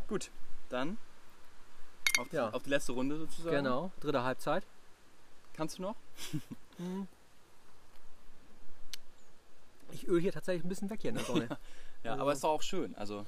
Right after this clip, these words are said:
Speaker 2: das ist
Speaker 1: dass
Speaker 2: schön.
Speaker 1: wir nochmal so einen schönen Tag haben.
Speaker 2: Ja.
Speaker 1: Mhm. Wir müssen dazu sagen auch, ähm, bei uns geht's jetzt ja auch schon wieder los, ne, diese
Speaker 2: Mhm.
Speaker 1: Woche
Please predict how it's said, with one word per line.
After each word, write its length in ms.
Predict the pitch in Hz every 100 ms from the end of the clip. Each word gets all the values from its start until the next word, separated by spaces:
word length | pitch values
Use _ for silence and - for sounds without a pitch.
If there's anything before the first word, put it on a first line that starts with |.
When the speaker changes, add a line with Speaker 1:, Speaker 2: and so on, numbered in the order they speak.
| - -
Speaker 2:
das 120 | 156
ist 80 | 180
Speaker 1:
dass 80 | -
Speaker 2:
schön. 100 | 180
Speaker 1:
wir 40 |
nochmal 200 | 151 143
so 60 | 151
einen 100 | 170
schönen 240 | 175 156
Tag 200 | - 175
haben. 320 | 175 170 185 - -
Speaker 2:
Ja. 260 | 175 156 190 - - - - - - - - - - - - - -
Speaker 1:
Mhm. 220 | 135 139 - - - - - - - - - - - - - - -
Wir 80 | -
müssen 200 | 254 262
dazu 160 | - 139
sagen 280 | 127 117
auch, 240 | 113 123 -
ähm, 220 | 117 110 - -
bei 100 | 110
uns 260 | 120 127
geht's 200 | - 117
jetzt 120 | 113 110
ja 100 | 110
auch 100 | -
schon 160 | 113
wieder 100 | 104
los, 340 | 104 135 - 120
ne, 140 | 135
diese 220 | 135 135
Speaker 2:
Mhm. 160 | 131 127
Speaker 1:
Woche 140 | 185